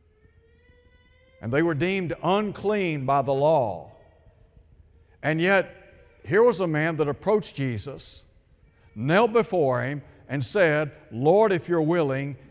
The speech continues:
you can make me clean." You remember what Mark said about that account? Mark writes in chapter one that Jesus was moved with compassion. Are we compassionate?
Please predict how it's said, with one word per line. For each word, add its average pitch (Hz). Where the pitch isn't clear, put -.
you 147
can 117
make 175
me 165
clean." 123
You 95
remember 156
what 160
Mark 151
said 165
about 151
that 156
account? 160
Mark 156
writes 165
in 151
chapter 156
one 139
that 120
Jesus 151
was 131
moved 117
with 113
compassion. 113
Are 87
we 110
compassionate? 143